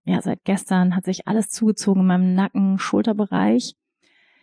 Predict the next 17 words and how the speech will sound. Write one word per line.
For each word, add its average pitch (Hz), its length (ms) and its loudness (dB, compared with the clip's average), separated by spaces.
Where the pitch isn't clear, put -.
Äh, 175 140 0
Marcel 185 460 2
hatte 196 140 0
das 185 140 -2
auch 190 140 0
vor 214 140 0
ein 214 60 2
paar 208 140 -4
Tagen. 214 240 0
Er 185 120 0
glaubt, 190 240 0
das 196 120 -4
kommt 208 180 -2
von 196 100 -2
unseren 196 200 2
Kissen. 240 460 0
<laughs> - 60 -20